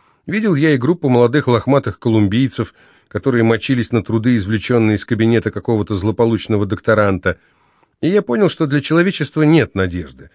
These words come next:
если даже лучшие из нас способны стать яростно безумными берсерками во имя любви, мира и равенства.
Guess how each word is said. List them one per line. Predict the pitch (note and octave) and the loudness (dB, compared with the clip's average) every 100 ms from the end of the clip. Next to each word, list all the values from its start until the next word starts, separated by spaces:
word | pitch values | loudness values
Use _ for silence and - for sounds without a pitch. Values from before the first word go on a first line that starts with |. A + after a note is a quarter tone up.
| _ _ _ - | _ _ _ -4
если | A#2 B2+ | -4 -2
даже | A#2+ A2 B2 | 0 2 2
лучшие | C#3 B2 - G2+ | 2 0 -2 -4
из | E2+ | 0
нас | D3 E3+ | 0 0
способны | - B2 C3 A2 A2 | -2 -2 -2 0 -2
стать | - A#2+ - | 0 -4 -2
яростно | G#2+ A#2+ G#2 - A2 | -2 0 -2 -2 -4
безумными | F#2+ G2+ A2+ A2 G#2 G#2 | -2 -2 0 2 2 0
берсерками | G2 F2+ - D#3 C3 C3 A2 | -2 -4 -4 -2 0 0 0
во | A2 | 0
имя | A2 G#2 | 2 0
любви, | F#2+ F#2+ E2+ B2 D#3 | -2 -4 -6 -8 -6
мира | G#2+ A2 G#2+ A2 | -2 0 0 -2
и | G#2+ | 0
равенства. | A2+ G2 C#2+ - - - | 0 0 -4 -16 -20 -20